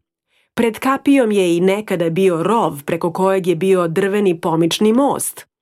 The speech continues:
Iznad luka kapije je mala pravougaona niša sa ležištem za ikonu zaštitnika grada.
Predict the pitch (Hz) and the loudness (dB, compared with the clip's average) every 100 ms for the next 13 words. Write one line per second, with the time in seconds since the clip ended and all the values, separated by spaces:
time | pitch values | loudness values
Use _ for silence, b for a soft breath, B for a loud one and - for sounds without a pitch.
0 | _ _ _ _ _ 277 330 220 185 175 | _ _ _ _ _ 2 2 2 0 0
1 | 190 208 190 175 165 180 175 208 - - | 2 2 0 -4 -2 -4 -2 0 0 -4
2 | _ - 208 190 208 269 247 180 - 226 | _ -2 0 0 -2 -2 0 -2 -4 -6
3 | 226 233 233 185 175 160 165 165 196 233 | -4 0 2 2 0 0 0 2 2 2
4 | - - - - 196 180 175 175 226 - | 0 -6 -6 -6 -4 -4 -4 -4 -6 -2
5 | 285 262 196 175 165 160 196 220 202 175 | 0 2 2 2 2 2 0 0 0 -4
6 | 156 180 170 190 214 214 190 160 160 165 | -4 -4 0 0 0 -2 -2 -2 -2 -4